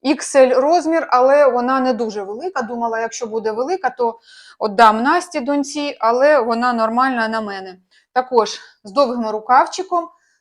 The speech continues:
дуже-дуже, е, тепленька, м'якенька, дуже класна. Вона і тут, бачите, така, як пухнаста, і з цього боку пухнаста.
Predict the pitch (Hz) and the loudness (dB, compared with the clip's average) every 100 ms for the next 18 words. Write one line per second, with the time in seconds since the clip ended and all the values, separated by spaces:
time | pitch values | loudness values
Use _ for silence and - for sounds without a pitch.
0 | - 214 302 262 220 240 233 226 156 226 | -12 -6 -2 -2 -2 -4 -4 -6 -6 -6
1 | 233 240 240 311 320 285 202 208 214 247 | -4 -4 0 0 -2 -6 -8 -6 -6 -2
2 | 254 294 269 202 220 233 226 190 190 - | 0 0 -6 -10 -8 -4 -4 -4 -8 -8
3 | 190 _ _ _ - 220 220 220 330 381 | -20 _ _ _ -10 -8 -6 -6 -4 -4
4 | 381 208 190 214 262 254 220 220 214 208 | -6 -14 -8 -6 -6 -6 -8 -8 -6 -4
5 | 208 214 208 208 196 - _ _ 247 302 | -4 -6 -8 -8 -12 -14 _ _ -6 -6
6 | 311 220 214 196 202 214 208 214 214 196 | -4 -4 -2 -2 -4 -6 -12 -14 -10 -10
7 | 202 - 196 | -10 -14 -18